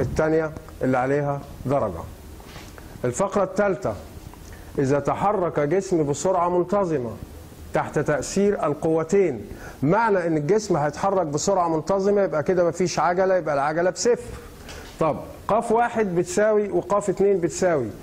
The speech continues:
وإحنا القوانين الرئيسية بتاعت قوانين نيوتن التلاتة، القانون الأول والقانون التاني والقانون التالت كلهم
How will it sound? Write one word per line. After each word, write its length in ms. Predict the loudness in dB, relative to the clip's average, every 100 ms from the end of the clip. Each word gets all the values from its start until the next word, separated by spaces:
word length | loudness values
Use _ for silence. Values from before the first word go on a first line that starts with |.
| -14 -6 0
وإحنا 300 | 2 2 2
القوانين 560 | 2 2 4 4 4
الرئيسية 480 | 4 4 2 2 2
بتاعت 340 | 4 2 2 2
قوانين 240 | 2 4
نيوتن 240 | 2 2
التلاتة، 480 | 0 2 4 4 2
القانون 400 | 0 2 2 4
الأول 400 | 2 2 2 2
والقانون 460 | 0 0 2 2 2
التاني 480 | 0 2 4 2 0
والقانون 460 | -2 0 2 2
التالت 500 | 0 0 2 2 0 -4 -18 -16 -16 0
كلهم 720 | 2 4 4 4 2 0 -2